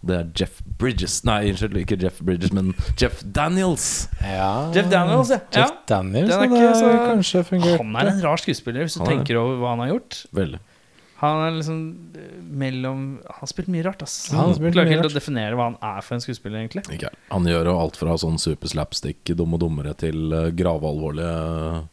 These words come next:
Speaker 3: Ja, altså dukker han opp i Speed som liksom, liksom
Speaker 1: Ja.
Speaker 3: cool guy, quippy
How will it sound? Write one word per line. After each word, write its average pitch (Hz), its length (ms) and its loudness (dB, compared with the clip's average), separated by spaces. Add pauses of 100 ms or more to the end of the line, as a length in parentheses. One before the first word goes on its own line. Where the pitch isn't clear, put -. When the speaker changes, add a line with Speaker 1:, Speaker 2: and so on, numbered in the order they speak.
Speaker 3:
Ja, 190 160 -2
altså 147 240 -2
dukker 131 300 -6
han 113 80 -4
opp - 100 -14
i - 0 -
Speed 113 400 -6
som 123 220 -4
liksom, 113 240 -4 (420)
liksom 120 300 -2
Speaker 1:
Ja. 87 240 0
Speaker 3:
cool 113 320 -2
guy, 113 420 2
quippy 110 560 -6